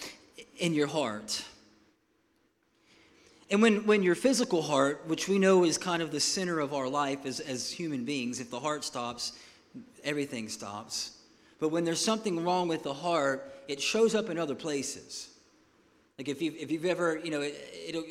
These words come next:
it'll, your hands will tingle, your, your, your eyes will be blurred. It'll, you, you may be, you know, short, shortness of breath, or,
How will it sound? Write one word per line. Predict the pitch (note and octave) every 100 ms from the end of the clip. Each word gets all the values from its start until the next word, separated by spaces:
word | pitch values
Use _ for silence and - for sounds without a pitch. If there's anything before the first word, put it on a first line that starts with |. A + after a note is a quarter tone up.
| D#3+
it'll, | E3+ C#3+ D3+
your | D3+
hands | F#3+ G3+ E3+
will | C#3
tingle, | - C3+ A2 G#2
your, | G#2+ B2+ C3
your, | C#3 C#3+
your | C#3 C3+ C#3+ -
eyes | E3 F3+ F#3 C#3+
will | C3
be | B2
blurred. | B2 B2+ A#2+ A2 G#2+
It'll, | B2 A#2 - - - -
you, | C#3+
you | E3 D#3
may | E3+ E3
be, | D#3 C#3
you | D#3+ D#3
know, | C3+
short, | - G#3 F3+ F3 -
shortness | - G3 G3+ F3 E3+ D#3
of | C3
breath, | C3+ F#3 F3 C3 A#2 -
or, | C3+ A2+